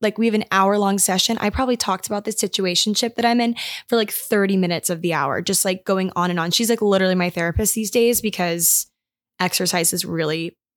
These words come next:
been therapeutic to me. And, like, she, we, like, both talk to each other about our problems. It's, like, one of those things. We, we're really good for each other because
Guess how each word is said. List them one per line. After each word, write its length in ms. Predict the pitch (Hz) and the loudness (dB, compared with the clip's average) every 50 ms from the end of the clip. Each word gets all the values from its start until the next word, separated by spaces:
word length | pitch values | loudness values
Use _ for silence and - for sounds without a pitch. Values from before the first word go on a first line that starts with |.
| _ | _
been 220 | - 175 170 165 160 | -4 -2 -2 -2 -2
therapeutic 500 | - 170 156 156 160 - 147 104 - - | -2 -4 -4 -4 -4 -4 -6 -6 -4 -4
to 80 | - | -2
me. 140 | 190 190 196 | -2 0 0
And, 140 | 190 175 170 | 0 -2 -2
like, 180 | 95 90 101 - | -4 -6 -2 0
she, 480 | - - - 190 175 170 170 165 - - | 0 2 2 2 0 0 -2 -4 -4 -4
we, 180 | - 202 208 202 | -2 0 2 2
like, 220 | 190 190 180 - - _ _ | 2 0 -2 -4 -8 _ _
both 340 | 180 - 190 180 175 185 - | -6 -2 0 0 0 -2 -4
talk 260 | - - 202 208 - | -2 -2 -2 0 0
to 60 | 220 | -2
each 120 | 220 208 | 0 0
other 180 | 226 214 214 220 | 2 2 2 2
about 220 | 220 226 214 214 | 2 2 2 2
our 100 | 226 226 | 2 0
problems. 460 | 226 - 233 226 226 247 247 247 240 214 | 2 2 2 2 2 2 0 0 -2 -2
It's, 100 | 185 - | -2 -2
like, 100 | 185 175 | 0 0
one 120 | 185 180 | 0 0
of 60 | 180 | 2
those 200 | 180 175 175 175 | 2 2 0 0
things. 320 | - - 165 180 220 226 202 | 0 0 0 0 0 0 0
We, 140 | 190 180 180 - _ | -2 -2 -4 -4 _
we're 140 | 190 185 180 | -2 -2 0
really 180 | 180 180 175 | 0 -2 -4
good 260 | 170 - - - 196 | -4 -4 -6 -8 -4
for 80 | - 240 | -2 0
each 180 | 254 262 - 320 | 0 2 4 4
other 240 | 302 311 320 330 | 4 4 4 4
because 400 | 254 240 208 202 185 180 175 - | 2 2 2 2 2 2 2 -2